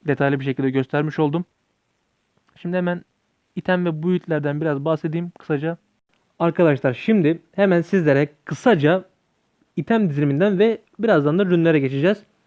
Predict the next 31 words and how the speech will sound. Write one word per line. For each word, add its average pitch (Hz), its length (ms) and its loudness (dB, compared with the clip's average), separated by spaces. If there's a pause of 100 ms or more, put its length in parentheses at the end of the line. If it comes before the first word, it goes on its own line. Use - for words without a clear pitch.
(260)
Bu 220 140 2
arada 226 220 2
kanalımıza 196 340 0
abone 202 160 2
olmayı 196 240 2
lütfen 196 160 -2
unutmayın. 202 440 -2 (100)
Videoyu 160 380 4
beğendiyseniz 185 540 2 (160)
beğenip 165 460 2
like 170 320 2
atmayı 147 260 0
da 214 100 2
unutmayın. 143 380 -4 (280)
Şimdi 240 340 -2 (760)
eğer 262 420 6
ki 233 280 2 (220)
hibrit 208 280 4
build 220 320 0
çıkacaksanız 220 600 2 (100)
Mana 196 400 4
Mune 240 320 2
kesinlikle 214 480 2
önemli. 156 400 2
Mana 175 460 2
veren 190 180 2
kesinlikle 180 380 0
önemli. 175 440 0
Çünkü 214 480 0 (600)
önemi, 226 460 4 (220)
bakın 214 360 -2